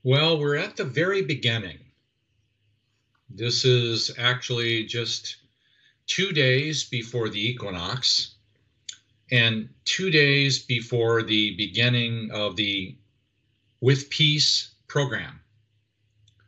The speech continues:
The With Peace program is designed to run for several years. Well, it's actually designed to be an ongoing lifestyle of how I might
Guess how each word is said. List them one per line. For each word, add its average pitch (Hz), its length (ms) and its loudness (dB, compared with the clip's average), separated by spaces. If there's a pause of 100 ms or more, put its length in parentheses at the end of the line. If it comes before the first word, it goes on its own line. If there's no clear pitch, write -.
(600)
The 113 100 -8
With 180 300 0
Peace 185 320 0
program 113 680 0
is 113 220 -2
designed 131 800 2
to 117 580 -2 (400)
run 127 320 4
for 120 260 2
several 143 400 2
years. 135 680 0 (840)
Well, 104 120 -4
it's 101 260 -4
actually 151 480 0
designed 117 680 -2
to 120 140 -6
be 107 580 2 (500)
an 113 140 -2
ongoing 117 880 2 (460)
lifestyle 117 880 -2 (840)
of 113 200 -2
how 127 300 2
I 120 220 0
might 123 440 -2